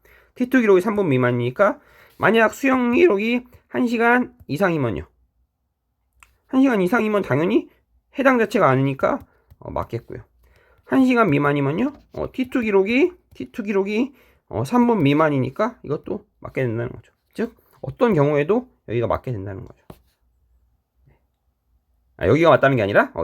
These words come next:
기억 보기가 맞게 된다는 거죠. 만약 여기가 티투가 삼 분 이상이었다면, 삼 분 이상이었다면 얘기가 달라지죠. 왜냐면 삼 분 이상일 때는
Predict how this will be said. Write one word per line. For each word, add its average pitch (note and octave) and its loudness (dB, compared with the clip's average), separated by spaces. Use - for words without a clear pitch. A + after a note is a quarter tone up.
기억 C#3 -4
보기가 A#2 -2
맞게 F2 -6
된다는 F#2 -10
거죠. - -20
만약 B3+ 2
여기가 C3+ 2
티투가 A3+ -4
삼 B3+ 0
분 A#3+ 2
이상이었다면, E3 -2
삼 A#3+ -2
분 A3+ 0
이상이었다면 D3 0
얘기가 G2 0
달라지죠. F2+ -4
왜냐면 D3 0
삼 G#3 -2
분 F#3+ 2
이상일 C#3+ 0
때는 E3+ -2